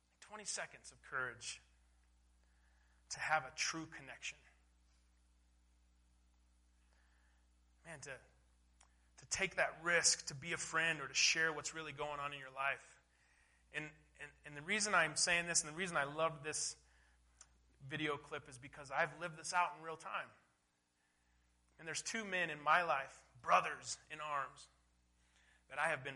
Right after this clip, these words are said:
real and authentic with, and that I opened up and I confessed sin in my life.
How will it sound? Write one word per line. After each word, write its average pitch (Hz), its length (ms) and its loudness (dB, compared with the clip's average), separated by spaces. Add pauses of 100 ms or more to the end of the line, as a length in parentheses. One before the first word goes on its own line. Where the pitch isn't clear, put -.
real 151 480 0 (380)
and 139 100 -8
authentic 139 580 -8
with, 139 120 -6 (1400)
and 135 100 -16
that 143 100 -2
I 147 100 6 (100)
opened 160 320 -2
up 151 260 4 (640)
and 131 140 -18
I 131 120 -10
confessed - 800 2
sin 165 340 4 (220)
in 139 80 -18
my 123 160 -2
life. 135 400 -2